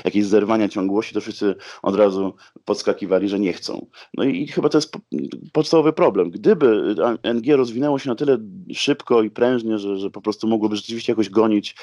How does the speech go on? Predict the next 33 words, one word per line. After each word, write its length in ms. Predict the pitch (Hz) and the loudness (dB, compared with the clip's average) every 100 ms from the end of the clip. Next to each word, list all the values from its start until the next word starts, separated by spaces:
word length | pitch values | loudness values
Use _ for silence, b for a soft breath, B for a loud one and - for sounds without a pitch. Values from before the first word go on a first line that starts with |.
| B B - | B B -4
trochę 280 | 117 123 113 | 2 2 0
chociaż 280 | 101 92 - | -4 -4 -6
te 60 | |
technologie 480 | 101 104 104 98 98 | -8 -2 2 2 2
nowoczesne, 680 | 95 92 - 92 - 101 143 B B B - | 0 0 0 0 2 -2 -2 B B B 0
to 100 | 135 | 2
myślę, 380 | 139 - 131 117 | 4 4 2 2
i, 200 | 117 98 | 0 -2
i 40 | |
plus 220 | 127 131 | 2 2
pokazywałyby 680 | - 107 113 110 120 113 107 | 2 -2 0 2 4 2 -2
się 140 | - 98 98 92 | 0 2 2 2
cały 180 | 107 | 0
czas 160 | 101 110 | 0 0
nowe 220 | 110 104 | 4 4
wersje 220 | 101 110 | 2 -4
starych 280 | 104 101 104 | -4 -2 -2
programów 600 | - 95 98 101 98 - | -4 0 0 2 -2 -4
i 160 | 92 90 | -4 0
nowe 240 | 95 90 | 0 0
rzeczy, 280 | 87 90 113 | 2 0 -2
to 100 | 131 | -6
myślę, 220 | 143 165 | -6 -8
żeby 180 | 147 139 | -8 -2
to 120 | 151 | 2
inaczej 280 | 147 139 110 | 2 2 0
wyglądało. 580 | 95 90 82 78 82 - | 0 0 2 2 0 -2
A 40 | |
tu, 160 | - 160 | -6 -6
ponieważ, 340 | 160 160 151 | 0 0 2
no, 80 | 160 | 4
jest 140 | 139 | 4
zastój, 500 | 123 131 - 147 135 | 4 2 0 -8 -8